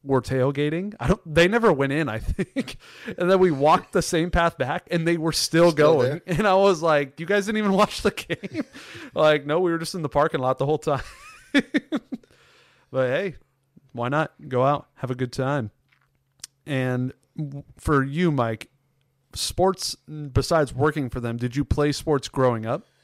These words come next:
Speaker 2: Yes, I played Little League,
Speaker 1: Mm-hmm.
Speaker 2: um, high school baseball,
Speaker 1: Yeah, yeah.
Speaker 2: and two years of junior college.
Speaker 1: Oh, nice. So you
Speaker 2: So,
Speaker 1: made it pretty up
Speaker 2: yeah,
Speaker 1: the ranks.
Speaker 2: I was a catcher.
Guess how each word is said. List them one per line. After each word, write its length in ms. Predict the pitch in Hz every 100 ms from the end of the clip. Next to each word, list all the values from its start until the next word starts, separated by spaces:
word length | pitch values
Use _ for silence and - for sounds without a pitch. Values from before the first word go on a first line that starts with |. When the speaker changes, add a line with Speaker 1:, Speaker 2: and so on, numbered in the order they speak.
| _ _
Speaker 2:
Yes, 340 | - 160 117 160
I 100 | 147
played 380 | - 180 127 113 120
Little 280 | 131 127 123
League, 360 | 127 131 - -
Speaker 1:
Mm-hmm. 500 | 135 131 113 104 -
Speaker 2:
um, 300 | 113 110 101 104 _ _ _
high 180 | 117 135
school 260 | 139 143 127
baseball, 580 | 120 117 - 107 110 -
Speaker 1:
Yeah, 380 | 147 123 113 110
yeah. 80 | 143
Speaker 2:
and 200 | 135 131 - -
two 140 | 147
years 320 | 135 131 110
of 60 | 113
junior 260 | 131 120 104
college. 500 | - 101 98 104 _ -
Speaker 1:
Oh, 180 | 160
nice. 460 | 117 120 269 240 104
So 240 | - -
you 60 | 131 139
Speaker 2:
So, 80 |
Speaker 1:
made 180 | 123 165
it 140 | 123 -
pretty 260 | 156 151
up 80 | 151
Speaker 2:
yeah, 60 | 294
Speaker 1:
the 100 | 135
ranks. 420 | 180 277 143 -
Speaker 2:
I 40 |
was 100 | 147
a 60 | 156
catcher. 520 | 143 135 - 123